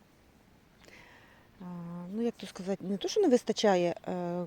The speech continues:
квітнуть же зараз і гортензії, але у нас в спекотному нашому південному кліматі вони вже майже або підгорають, або підсихають. Е, троянди, ну, друга хвиля так само закінчується. А от седуми, ну, вони мені добавляють якось,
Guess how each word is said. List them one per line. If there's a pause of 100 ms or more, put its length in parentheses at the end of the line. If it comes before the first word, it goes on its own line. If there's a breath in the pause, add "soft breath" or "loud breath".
квітнуть
же
зараз
і
гортензії,
але
у
нас
в
спекотному
нашому (120)
південному
кліматі
вони
вже
майже (300 loud breath)
або
підгорають,
або
підсихають. (500 loud breath)
Е,
троянди,
ну,
друга
хвиля
так
само
закінчується. (580 loud breath)
А
от
седуми, (340)
ну,
вони
мені
добавляють
якось,